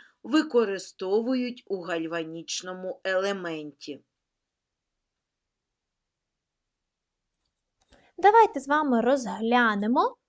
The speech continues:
Speaker 2: пари металів для гальванічного елемента. Ми з вами бачимо, що у нас мідь може бути в парі з алюмінієм,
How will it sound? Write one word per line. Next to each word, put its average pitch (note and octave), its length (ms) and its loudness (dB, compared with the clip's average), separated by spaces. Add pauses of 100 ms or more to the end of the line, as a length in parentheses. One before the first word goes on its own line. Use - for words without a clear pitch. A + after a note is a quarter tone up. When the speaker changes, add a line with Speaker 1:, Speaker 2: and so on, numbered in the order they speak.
(340)
Speaker 2:
пари A#3+ 500 4
металів C4+ 680 4
для C4 400 0
гальванічного D4 1120 -2 (360)
елемента. C4+ 640 0 (600)
Ми A4 180 4
з F#4 60 2
вами F4 260 0
бачимо, C4+ 600 2
що C4 600 2
у B3+ 120 -4
нас B3 540 0 (340)
мідь C4+ 640 0 (160)
може A#3+ 680 0 (360)
бути C#4+ 340 2
в A#3+ 220 0
парі A#3 480 0 (180)
з - 220 -20
алюмінієм, D#4+ 1040 0